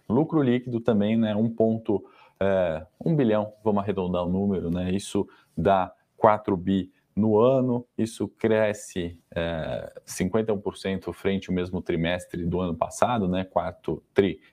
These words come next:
vinte e um versus quarto tri vinte, então resultado bastante forte. É, crescimento também de crédito, né?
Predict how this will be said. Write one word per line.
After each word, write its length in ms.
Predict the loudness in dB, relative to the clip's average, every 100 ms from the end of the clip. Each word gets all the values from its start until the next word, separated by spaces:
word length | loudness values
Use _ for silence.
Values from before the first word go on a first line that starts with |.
| -8
vinte 240 | -4 -2
e 80 | -2
um 120 | -4
versus 420 | 0 -2 -2 -8 -8
quarto 420 | -4 -4 -4 -12 _ -6
tri 240 | -4 -4 -8 -20 -20 -10
vinte, 560 | -2 0 0 -2 -6 -6
então 200 | -2 0
resultado 440 | -2 -2 -2 -2
bastante 420 | -2 0 0 0
forte. 680 | -4 -2 0 0 -4 -4 -4 -6 -18 -18 -20 _ _ _ _ _ _ _ -4
É, 720 | 0 2 2 2 2 2 0 -2
crescimento 800 | 0 2 0 0 2 4 2 0
também 440 | 2 4 4 2 -2 _
de 140 | -2 0
crédito, 600 | 4 4 4 0 -6 -4
né? 320 | -2 -2 -2